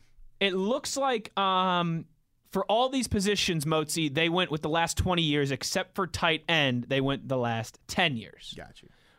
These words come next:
Speaker 1: Which, um, I guess hurt some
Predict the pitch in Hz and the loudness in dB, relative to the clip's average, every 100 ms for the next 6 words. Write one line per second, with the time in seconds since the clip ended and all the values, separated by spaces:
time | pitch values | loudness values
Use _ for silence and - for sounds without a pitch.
0 | - 165 160 - - 160 160 151 147 131 | -2 0 0 -2 -2 2 4 4 2 -2
1 | 135 _ _ - 151 147 160 156 - - | -6 _ _ -2 0 2 0 0 -2 -8
2 | - _ _ - 175 165 151 - 165 143 | -14 _ _ -4 0 0 -2 -6 -4 -4
3 | 127 | -4